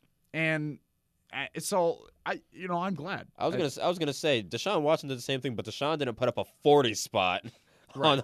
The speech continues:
Speaker 2: on New England's defense.
Speaker 1: Right. And, uh,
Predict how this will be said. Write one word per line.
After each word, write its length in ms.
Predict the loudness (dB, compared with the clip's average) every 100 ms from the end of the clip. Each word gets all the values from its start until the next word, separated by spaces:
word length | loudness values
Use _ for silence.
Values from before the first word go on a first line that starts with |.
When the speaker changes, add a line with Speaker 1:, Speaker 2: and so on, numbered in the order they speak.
| 4
Speaker 2:
on 200 | 2 2
New 180 | 0 0
England's 280 | -4 -8
defense. 680 | -4 -6 -6 -10 -12 -18 -20 _ _ _ -6
Speaker 1:
Right. 260 | -2 -2 -4 _ -14
And, 460 | -12 -10 -10 -14 -18 -18
uh, 440 | -12 -10 -8 -10